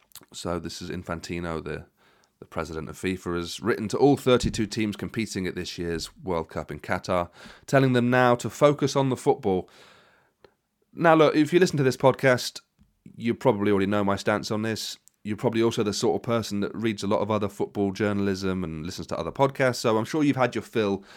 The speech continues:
of, uh, opinion on whether or not this World Cup is a good idea. But I don't talk about it at length, so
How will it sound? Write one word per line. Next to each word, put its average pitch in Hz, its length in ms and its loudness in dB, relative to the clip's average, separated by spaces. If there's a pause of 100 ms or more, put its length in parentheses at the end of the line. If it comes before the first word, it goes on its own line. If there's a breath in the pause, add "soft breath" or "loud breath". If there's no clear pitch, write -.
(280 loud breath)
of, 85 460 -2 (560 soft breath)
uh, 82 160 -2
opinion 95 500 -4
on 90 180 -4
whether 95 220 0
or 85 100 0
not 87 220 -2 (160)
this 92 240 -6
World 87 160 0
Cup - 180 -6
is 85 100 -8
a 90 40 -8
good 92 140 -2
idea. 104 400 2 (580 loud breath)
But 156 300 4 (240)
I 170 40 0
don't 185 140 6
talk 147 140 4
about 117 180 6
it 90 80 4
at 95 120 0
length, 107 340 0
so 104 440 4